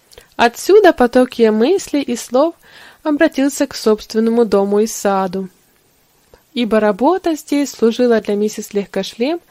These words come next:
неиссякаемым источником светской беседы. Ей не требовалось от слушательницы больше, чем «да» или «нет»,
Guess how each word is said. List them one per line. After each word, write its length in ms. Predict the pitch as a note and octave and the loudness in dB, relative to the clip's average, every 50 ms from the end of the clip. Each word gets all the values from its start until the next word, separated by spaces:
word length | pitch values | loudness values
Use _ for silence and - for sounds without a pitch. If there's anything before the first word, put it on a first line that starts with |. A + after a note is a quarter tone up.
| _ _ _ _ _ _ _ _ - | _ _ _ _ _ _ _ _ 0
неиссякаемым 840 | F#4 G#4 G4+ F4 - - B3+ A#3 A3+ - G#3+ A3 A#3 A#3+ A#3 A3+ - | 2 4 4 4 2 0 -2 -2 -2 -2 -2 -2 0 0 -2 -2 -4
источником 760 | - G#3+ G#3 - - G#3 G3+ G#3 G#3 - A3+ G#3 G#3 G#3 G#3 | -4 -8 -10 -6 -4 -2 -2 -2 -4 -6 -8 -8 -8 -10 -10
светской 520 | - - - G3+ G3 F#3+ - - - G3+ G3 | -12 -8 -6 -6 -6 -6 -8 -10 -10 -8 -6
беседы. 640 | G3 G#3+ G#3 - - G#3 F#3+ F#3+ F#3 F3+ F#3+ G#3 - _ _ _ _ _ _ _ _ _ _ _ _ _ - | -6 -8 -8 -8 -8 -8 -8 -8 -8 -10 -12 -16 -16 _ _ _ _ _ _ _ _ _ _ _ _ _ -4
Ей 160 | A#3+ B3+ C4+ | -2 0 2
не 140 | C#4+ F4 F4 | 4 2 2
требовалось 600 | - - A4 G#4+ D#4 B3+ A#3 A3+ A3+ G#3+ G#3+ - | 4 4 4 4 4 4 4 4 4 2 2 0
от 100 | G#3 - | -4 -4
слушательницы 1080 | - A3 A3+ A3 - A#3 G#3+ A3 G#3 F#3+ F#3 - - G#3+ G3+ G#3 G3+ G3+ - - G#3 | -2 -2 -2 0 0 -2 -4 -4 -6 -8 -10 -6 -4 -4 -2 -2 -2 -4 -4 -6 -6
больше, 460 | F#3 G3 A3+ C#4 D#4 D4+ - - A3+ | -2 -2 -2 -2 -2 -4 -4 -6 -6
чем 320 | A3 - - A3 G#3+ G3+ F3 | -4 -4 -4 -4 -4 -4 -4
«да» 340 | - G#3 A3+ B3+ D4 D4 - _ _ _ _ _ _ _ _ | -2 0 0 0 0 -2 -6 _ _ _ _ _ _ _ _
или 220 | - D#4 D#4 C#4+ C4+ | -2 0 2 2 2
«нет», 520 | A#3 A3+ A3 A3+ A#3+ C#4 D#4+ D#4+ D#4+ | 2 2 2 2 2 0 0 -2 -4